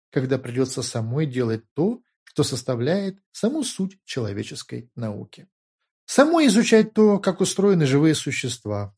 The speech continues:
как они живут, дышат, выделяют, какие у них свойства, самой ставить эксперименты, думать над результатами, открывать что-то новое, такое, что пока ещё никому не известно.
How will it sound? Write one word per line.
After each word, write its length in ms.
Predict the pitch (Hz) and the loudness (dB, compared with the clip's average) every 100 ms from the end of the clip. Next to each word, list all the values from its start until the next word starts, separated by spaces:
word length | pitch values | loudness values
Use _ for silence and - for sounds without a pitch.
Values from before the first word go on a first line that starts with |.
| _ | _
как 220 | - 185 | -2 0
они 160 | 190 175 | 0 0
живут, 540 | 147 139 139 147 - | 2 2 0 -4 -14
дышат, 600 | - 117 127 - 113 _ _ | -14 -8 -6 -6 -12 _ _
выделяют, 640 | 113 120 123 101 95 98 _ _ | -6 -2 0 -2 -6 -10 _ _
какие 300 | - - 269 | -4 -2 0
у 40 | |
них 160 | 240 175 | 0 0
свойства, 720 | - 113 110 110 - 120 120 _ _ | -2 -4 -4 -6 -10 -18 -20 _ _
самой 340 | - 135 131 | -4 -2 -2
ставить 380 | 123 127 117 117 | -4 -4 -4 -4
эксперименты, 880 | 117 - 110 113 110 151 151 131 123 - | -12 -10 -8 -6 -6 -8 -10 -16 -20 -18
думать 420 | 113 196 226 - | 0 2 2 0
над 100 | 151 | -2
результатами, 800 | 143 131 143 139 123 - 110 110 _ _ - | 0 0 -2 -2 -8 -10 -16 -16 _ _ -14
открывать 420 | - 185 247 320 | -6 0 2 0
что-то 280 | - 233 208 | -2 -2 0
новое, 560 | 151 151 135 123 117 _ _ _ | 2 2 2 -2 -4 _ _ _
такое, 340 | 170 170 269 | -2 0 0
что 180 | 208 170 | 0 -2
пока 340 | - 156 - | -4 -6 -2
ещё 560 | 170 156 - - 143 139 _ _ _ | -2 -2 -4 -2 -2 -2 _ _ _
никому 540 | 147 202 294 202 180 147 | 0 0 2 0 0 0
не 180 | 127 123 | -2 -2
известно. 640 | 101 104 101 - 110 - | -4 -6 -8 -10 -16 -18